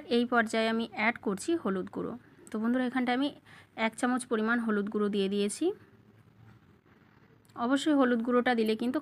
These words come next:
কালারফুল হয় এবং স্বাদটাও বেশ ভালো হয়, তবে অপছন্দ হলে তোমরা হলুদ গুঁড়োটাকে স্কিপ করতে পারো। দেখো, হলুদ গুঁড়োটা দেওয়ার পরেও বেশ ভালোভাবে একটু মিশিয়ে নিচ্ছি। তো বন্ধুরা, এইবার সেই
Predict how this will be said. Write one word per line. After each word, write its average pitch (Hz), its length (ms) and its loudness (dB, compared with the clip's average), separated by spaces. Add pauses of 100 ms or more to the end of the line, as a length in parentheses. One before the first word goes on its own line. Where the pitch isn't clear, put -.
কালারফুল 214 420 4 (100)
হয় 214 220 0
এবং 240 120 -2 (120)
স্বাদটাও 208 360 -4 (100)
বেশ 214 120 -2 (120)
ভালো 226 180 0
হয়, 277 160 0
তবে 233 120 -4 (140)
অপছন্দ 247 480 -2
হলে 262 220 -2
তোমরা 208 260 -2
হলুদ 202 280 -2
গুঁড়োটাকে 214 340 -2 (100)
স্কিপ 190 280 -6 (120)
করতে 170 300 -6
পারো। 180 160 -4 (1500)
দেখো, 262 280 2
হলুদ 247 240 6
গুঁড়োটা 254 300 6
দেওয়ার 214 240 4
পরেও 240 200 4 (100)
বেশ 214 160 2 (140)
ভালোভাবে 202 440 0 (160)
একটু - 240 -6
মিশিয়ে 196 380 0
নিচ্ছি। 190 280 -4 (1500)
তো - 120 2
বন্ধুরা, 277 260 10 (160)
এইবার 269 280 8
সেই 277 140 6